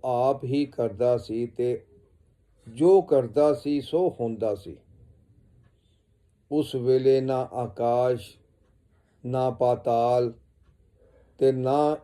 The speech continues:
ਇਹ ਤ੍ਰੈਵੇਂ ਲੋਕ ਸਨ। ਕੋਈ ਉਤਪਤੀ ਅਜੇ ਨਹੀਂ ਸੀ ਹੋਈ।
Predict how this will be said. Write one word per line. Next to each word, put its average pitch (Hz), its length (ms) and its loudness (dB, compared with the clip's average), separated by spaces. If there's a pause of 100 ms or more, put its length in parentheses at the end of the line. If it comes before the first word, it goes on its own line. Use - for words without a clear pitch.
(120)
ਇਹ 143 300 4
ਤ੍ਰੈਵੇਂ 135 580 2
ਲੋਕ 113 340 -2
ਸਨ। 92 300 -6 (2000)
ਕੋਈ 185 280 8
ਉਤਪਤੀ 165 680 2 (120)
ਅਜੇ 139 260 4
ਨਹੀਂ 135 240 -2
ਸੀ 127 260 -8
ਹੋਈ। 101 300 -4